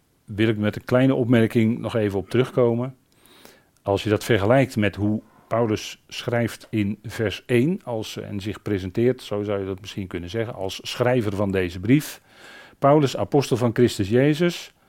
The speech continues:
en dan staat daarbij in vers één, "door de wil van God." En wat hem aangezegd was vooraf,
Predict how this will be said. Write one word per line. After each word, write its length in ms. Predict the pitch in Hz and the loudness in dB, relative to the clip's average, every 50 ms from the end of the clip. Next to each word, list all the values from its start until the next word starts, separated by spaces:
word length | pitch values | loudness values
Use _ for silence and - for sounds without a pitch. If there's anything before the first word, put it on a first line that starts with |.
| _ _ _ _ _ _ _ _ _ _ _ _ _ _ _ _ - | _ _ _ _ _ _ _ _ _ _ _ _ _ _ _ _ -4
en 120 | 110 104 | -2 0
dan 140 | 107 104 98 | 0 -2 -2
staat 280 | - - 117 107 104 - | -2 0 0 0 0 0
daarbij 420 | 110 95 90 87 95 110 131 165 | 0 0 0 0 0 0 0 0
in 260 | 190 156 135 135 131 | -2 0 0 0 0
vers 240 | - 131 120 113 - | 0 -2 -4 -4 -4
één, 460 | - 117 113 117 120 135 143 139 - _ | -4 -2 -2 -2 -2 -4 -6 -8 -12 _
"door 320 | - 107 98 123 123 127 117 | -14 -6 -2 2 2 4 4
de 80 | 110 | 4
wil 260 | 98 113 139 156 160 135 | 4 4 4 2 2 0
van 280 | 110 127 123 117 113 | 0 0 0 -2 0
God." 400 | - - 139 - - - - - _ _ _ _ _ _ _ _ _ _ _ _ _ _ _ _ _ _ _ _ _ _ _ _ - - - - - _ _ _ _ _ _ _ _ _ _ _ _ _ _ | 2 2 2 2 0 -6 -18 -20 _ _ _ _ _ _ _ _ _ _ _ _ _ _ _ _ _ _ _ _ _ _ _ _ -20 -20 -20 -20 -20 _ _ _ _ _ _ _ _ _ _ _ _ _ _
En 420 | - 110 113 113 113 117 - - _ _ _ _ _ _ _ | 2 2 4 4 2 2 0 -4 _ _ _ _ _ _ _
wat 320 | - 127 101 110 117 - | -6 -2 2 2 2 4
hem 260 | 123 113 110 107 104 - _ _ | 4 2 2 2 0 -4 _ _
aangezegd 680 | - 156 180 190 170 135 - 98 98 107 92 87 - - | -4 -2 0 0 -2 -2 -4 -2 0 0 0 -2 -2 -2
was 560 | 90 90 110 127 135 - - - - - - _ _ _ _ _ _ _ _ _ _ _ _ _ _ _ _ _ _ | 0 0 0 0 -2 -6 -10 -12 -14 -16 -20 _ _ _ _ _ _ _ _ _ _ _ _ _ _ _ _ _ _
vooraf, 880 | - - - - 120 120 123 123 - 143 120 131 - - - - - - | -18 -10 -4 0 2 2 2 2 0 -2 -2 -2 -2 -4 -10 -14 -16 -18